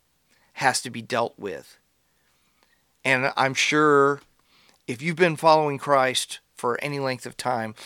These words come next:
the Holy Spirit's gonna let you know when you've done something wrong. Like I said, we're all in this flesh, and we're all subject to failure, and we're all subject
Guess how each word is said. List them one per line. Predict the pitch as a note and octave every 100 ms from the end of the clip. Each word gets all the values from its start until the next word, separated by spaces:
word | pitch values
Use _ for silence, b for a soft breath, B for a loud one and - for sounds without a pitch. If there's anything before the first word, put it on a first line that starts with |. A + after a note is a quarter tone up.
| B
the | C3
Holy | D#3+ D#3
Spirit's | B2+ - C#3+ -
gonna | - A#2+
let | A#2+ A2+
you | A#2
know | B2
when | A2 G#2+
you've | A2 A2+
done | A2 G#2+
something | A2 G2+ A2 G#2
wrong. | G#2 G2 - - _ B B B
Like | B2+ A#2+
I |
said, | - C#3+ A#2+ F#2+ B B -
we're | C3 C3+
all | D3 D#3 D3+ C3+ - -
in | D3+ C#3
this | C3 -
flesh, | C#3+ C3 C#2+ - - - B B B - -
and | B2+ B2+ B2
we're | C3
all | C3+ C#3
subject | - - E3 D3 A#2+ A#2+ - - - b b b b -
to | D3
failure, | - D#3 D3 B2 - - - _ b b
and | -
we're | B2
all | C3 C#3+
subject | - D#3+ D3 B2 B2+ -